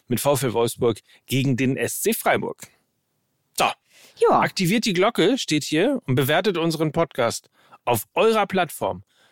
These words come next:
Speaker 1: Aktiviert die Glocke.
Speaker 2: Ja, das ist echt, das haben wir noch nie gesagt, ne? Und ich, also, das müssen wir jetzt auch mal wirklich machen.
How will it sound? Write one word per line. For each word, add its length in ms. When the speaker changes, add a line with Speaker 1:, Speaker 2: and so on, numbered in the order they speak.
Speaker 1:
Aktiviert 640
die 100
Glocke. 360
Speaker 2:
Ja, 220
das 180
ist 140
echt, 240
das 160
haben 80
wir 100
noch 120
nie 160
gesagt, 560
ne? 360
Und 240
ich, 160
also, 480
das 240
müssen 260
wir 60
jetzt 220
auch 80
mal 160
wirklich 260
machen. 320